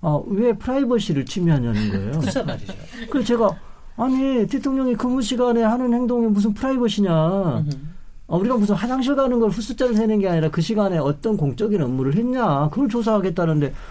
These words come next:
Speaker 1: 자꾸 프라이버시 침해라는 거예요." 그날은 솔직히 그 느낌을 못 받았어요.
Speaker 2: 네.
Speaker 1: 근데 며칠이 지나니까 아, 그 사람이 자기 본심을 말했을 수도 있다는 생각이 든 거예요.
Speaker 2: 음.
Speaker 1: 아, 그거를 조사하게 되면 정말,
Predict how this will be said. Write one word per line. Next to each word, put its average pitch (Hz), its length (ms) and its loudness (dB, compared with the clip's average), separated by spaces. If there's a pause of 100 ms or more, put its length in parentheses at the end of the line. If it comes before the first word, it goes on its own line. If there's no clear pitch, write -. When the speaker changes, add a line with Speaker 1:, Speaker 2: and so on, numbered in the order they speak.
(160)
Speaker 1:
자꾸 240 280 -2
프라이버시 240 480 2
침해라는 214 560 2
거예요." 143 480 0 (600)
그날은 247 380 2
솔직히 214 340 0
그 185 120 -2
느낌을 165 360 2
못 117 160 -2
받았어요. 101 420 -6 (120)
Speaker 2:
네. 151 160 0 (180)
Speaker 1:
근데 180 220 -2
며칠이 156 260 0
지나니까 143 760 0 (420)
아, 123 200 -4
그 143 100 -6
사람이 147 640 0 (260)
자기 139 280 -2
본심을 180 500 0
말했을 135 460 -2
수도 117 160 -6
있다는 131 260 0
생각이 113 300 -2
든 120 200 -4
거예요. 120 600 -2
Speaker 2:
음. - 80 -12 (380)
Speaker 1:
아, 113 160 -6
그거를 131 580 0 (260)
조사하게 143 380 2
되면 127 460 -2 (280)
정말, 151 460 2